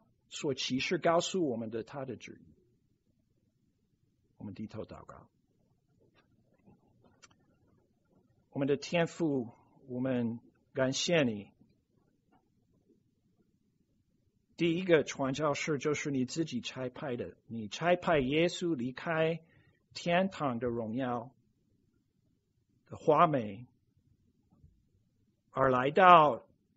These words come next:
贫穷，呃，被藐视的一个身份。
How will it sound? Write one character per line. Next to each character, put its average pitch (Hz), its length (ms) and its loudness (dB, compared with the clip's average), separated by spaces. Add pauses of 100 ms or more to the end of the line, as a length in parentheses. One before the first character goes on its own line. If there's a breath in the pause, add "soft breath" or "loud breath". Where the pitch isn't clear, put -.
(580)
贫 196 320 2
穷， 113 400 -2 (1800)
呃， 104 480 -14 (1120)
被 190 160 8
藐 143 320 2
视 151 520 2 (140)
的 131 100 -4
一 127 140 -8
个 135 140 -2
身 117 260 -8
份。 98 300 -12